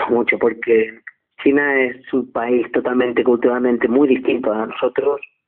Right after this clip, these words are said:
Eh, todo el mundo empezamos allí con ganas de cambiar cosas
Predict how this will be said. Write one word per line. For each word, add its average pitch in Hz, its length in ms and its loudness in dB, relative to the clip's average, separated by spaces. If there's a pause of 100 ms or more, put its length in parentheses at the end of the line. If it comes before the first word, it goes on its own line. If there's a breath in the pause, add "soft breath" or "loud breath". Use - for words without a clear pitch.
(580)
Eh, 120 460 2
todo 156 140 2
el 147 60 4
mundo 147 180 6
empezamos 135 400 -4
allí 127 180 0
con 120 180 -2
ganas 135 260 -2
de 123 100 0
cambiar 117 520 -2
cosas 135 480 -4